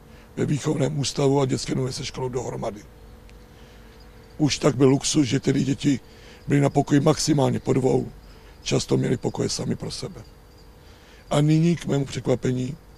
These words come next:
ministerstvo rozhodlo, že ta nastávající kapacita bude maximálně šestnáct dětí,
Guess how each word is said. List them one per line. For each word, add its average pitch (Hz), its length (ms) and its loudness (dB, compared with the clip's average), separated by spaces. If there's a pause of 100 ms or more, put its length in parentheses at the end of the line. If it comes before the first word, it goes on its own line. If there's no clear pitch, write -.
(580)
ministerstvo 147 720 2
rozhodlo, 135 520 0 (540)
že 135 160 -4
ta 139 120 2
nastávající 139 800 0 (280)
kapacita 127 720 -4 (500)
bude 131 400 4 (280)
maximálně 123 760 -2 (160)
šestnáct - 800 -8 (640)
dětí, 147 580 -2